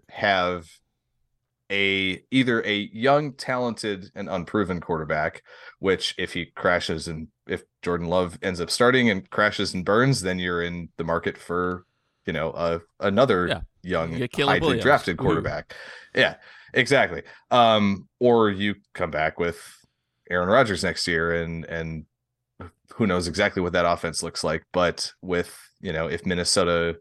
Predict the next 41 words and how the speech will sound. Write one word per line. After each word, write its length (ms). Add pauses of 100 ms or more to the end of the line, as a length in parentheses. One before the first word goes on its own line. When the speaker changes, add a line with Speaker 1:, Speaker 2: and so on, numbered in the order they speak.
(240)
Speaker 1:
gets 260
a 100
normal 460
number 400
of 240
breaks 400
late 240
in 140
games, 500 (560)
then 340
you're, 360
you're 240
right 300
there, 260
and 100
you've 80
got 160
three 240
teams 320
that 120
are 80
about 220
five 280
hundred, 340
and 100
you're 80
kind 200
of 80
all 120
jockeying 440
for 160
the, 300
the 80
same 440
position 440
there 140
for 120
the 80
division 320
lead. 260
So, 220